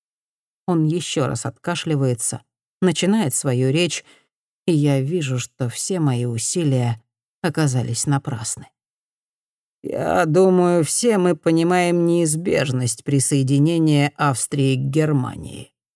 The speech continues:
Коллеги-лорды упоминали об этом здесь и сегодня,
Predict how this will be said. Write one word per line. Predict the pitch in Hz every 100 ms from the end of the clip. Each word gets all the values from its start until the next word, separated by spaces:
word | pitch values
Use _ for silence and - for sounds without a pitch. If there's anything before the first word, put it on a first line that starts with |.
| _ _ -
Коллеги-лорды | - 392 135 190 185 202 196 185
упоминали | 180 185 185 202 254 151
об | 143
этом | 147 147 147
здесь | 139 151 147 - - _
и | 151
сегодня, | 143 147 143 156 208 190 202 190